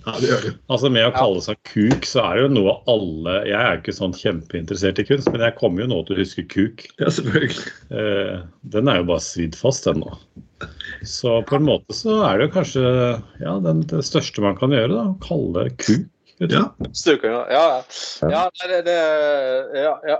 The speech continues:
Speaker 3: Nei, men det, og så liksom igjen, så liksom eksentrisk at,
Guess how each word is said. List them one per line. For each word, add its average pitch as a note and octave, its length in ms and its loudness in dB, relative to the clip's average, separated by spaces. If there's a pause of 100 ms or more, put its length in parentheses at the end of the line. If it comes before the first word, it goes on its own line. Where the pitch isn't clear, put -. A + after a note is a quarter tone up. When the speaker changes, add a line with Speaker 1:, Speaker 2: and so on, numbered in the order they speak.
Speaker 3:
Nei, F3 240 2
men F#3+ 180 -2
det, E3+ 220 2
og E3+ 100 4
så F#3 140 0
liksom E3+ 320 0
igjen, E3+ 320 2
så D3+ 100 -8
liksom D3 320 -4
eksentrisk B2 800 -2
at, G#2+ 220 -2